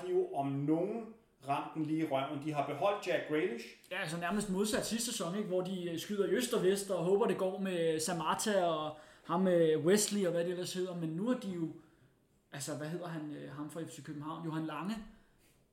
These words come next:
Speaker 2: Altså,
Speaker 1: Ja.
Speaker 2: jamen, du må gerne tale, så lad mig komme med mine pointer bagefter. Men han sidder jo bag det.
Speaker 1: Ja, det gør han. Og, og de spillere, som er blevet hentet, hvis vi lige tager dem. Jeg vil næsten hellere starte med de spillere, han har holdt på,
Speaker 2: Mhm.
Speaker 1: fordi jeg synes, det er helt centralt,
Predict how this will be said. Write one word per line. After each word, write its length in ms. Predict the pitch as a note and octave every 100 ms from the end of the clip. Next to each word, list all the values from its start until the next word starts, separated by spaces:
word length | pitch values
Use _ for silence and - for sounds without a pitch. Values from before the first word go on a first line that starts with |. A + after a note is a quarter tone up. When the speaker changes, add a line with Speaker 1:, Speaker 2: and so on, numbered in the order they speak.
| _ E3
Speaker 2:
Altså, 180 | E3 F#3+ -
Speaker 1:
Ja. 140 | B2 C3+ - -
Speaker 2:
jamen, 140 | G3 -
du 60 | G3+
må 120 | G3+
gerne 180 | G3+ G3+
tale, 240 | F#3 F3+
så 120 | G3+
lad 100 | F#3+
mig 140 | F3 E3+
komme 180 | F3+ F#3
med 40 | F#3
mine 120 | E3
pointer 260 | D#3+ E3 E3+
bagefter. 420 | D3+ D3+ D3+ E3 - _ -
Men 100 | D#3
han 120 | F3+
sidder 200 | G#3+ A#3
jo 60 | F3
bag 140 | D#3 D#3
det. 80 | - - _ _ - - _ -
Speaker 1:
Ja, 140 | F#3 G3+ -
det 100 | F#3
gør 80 | F#3
han. 200 | F#3 F#3+ F3
Og, 100 | D#3 -
og 160 | E3+ G3+
de 220 | G#3+ -
spillere, 400 | F3+ F#3 F3 D3+
som 240 | - D#3+
er 120 | D3 C#3
blevet 220 | C3 B2+
hentet, 320 | D3+ G3 A3
hvis 160 | E3 C#3+
vi 60 | D3+
lige 160 | F#3
tager 260 | - F#3 F3+
dem. 60 | F#3 - -
Jeg 100 | F3
vil 120 | F3+
næsten 500 | F#3 G#3+ - G3+ - F#3+
hellere 140 | B3+ -
starte 420 | - F3+ G#3+ F#3+
med 80 | F#3+
de 60 |
spillere, 340 | - F3 F#3 F3
han 120 | D#3+
har 80 | C#3+
holdt 320 | D#3 D#3 -
på, 160 | C3 F3+
Speaker 2:
Mhm. 140 | F3
Speaker 1:
fordi 420 | E3+ C#3+ C#3 - - _ _
jeg 100 | D#3
synes, 180 | F#3 G3+
det 140 | - F#3
er 40 |
helt 200 | - -
centralt, 460 | G3 F3+ F3+ F3+